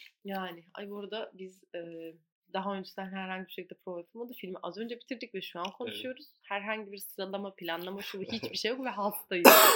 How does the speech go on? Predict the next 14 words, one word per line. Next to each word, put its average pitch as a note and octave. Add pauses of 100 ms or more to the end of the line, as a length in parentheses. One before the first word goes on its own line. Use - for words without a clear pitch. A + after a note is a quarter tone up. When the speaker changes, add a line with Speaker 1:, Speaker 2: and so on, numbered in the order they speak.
(400)
Speaker 2:
Evet. D3
Speaker 1:
Sabahleyin A3+
acilde G#3
gittik, A3+
iğnelerimiz A3
olduk, A3
ilaçlarımızı G3
aldık, E3
Speaker 2:
Evet, A2+
yani A2
Speaker 1:
geldik. G#2+
Speaker 2:
bu A2+
filmi, B2
e, -